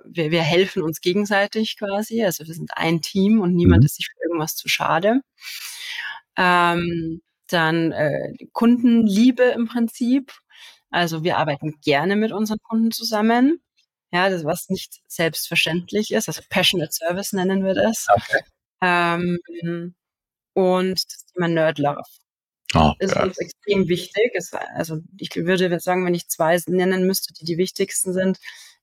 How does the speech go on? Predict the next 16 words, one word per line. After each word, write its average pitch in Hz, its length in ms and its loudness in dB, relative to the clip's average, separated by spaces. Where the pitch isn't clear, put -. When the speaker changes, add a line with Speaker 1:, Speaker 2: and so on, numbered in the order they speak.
Speaker 1:
ähm, 180 300 2
ist - 120 -10
es 160 120 -8
Nerd 165 240 0
Love 160 260 2
und 165 200 -6
Humans, 160 600 -6
Human-Centered. 175 760 -2
Speaker 2:
Mhm. 190 340 6
Speaker 1:
Ähm, 170 500 -2
weil 165 440 0
Tiefgang 160 520 -4
einfach 151 680 -6
das 160 200 -4
Wichtigste - 560 -4
ist. - 320 -2